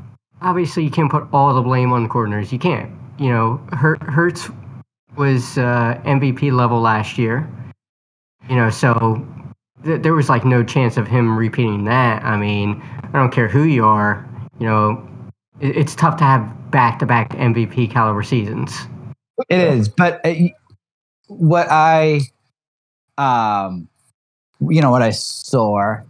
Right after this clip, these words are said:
Speaker 2: is, and, and, and this isn't, this I think is very common among, um, players or quarterbacks specifically, especially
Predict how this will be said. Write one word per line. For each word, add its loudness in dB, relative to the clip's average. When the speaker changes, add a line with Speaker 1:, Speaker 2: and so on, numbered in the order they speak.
Speaker 2:
is, -2
and, 0
and, -2
and 4
this 2
isn't, 2
this 2
I 2
think 2
is 4
very 0
common 0
among, 4
um, 2
players 0
or 4
quarterbacks 4
specifically, 2
especially 0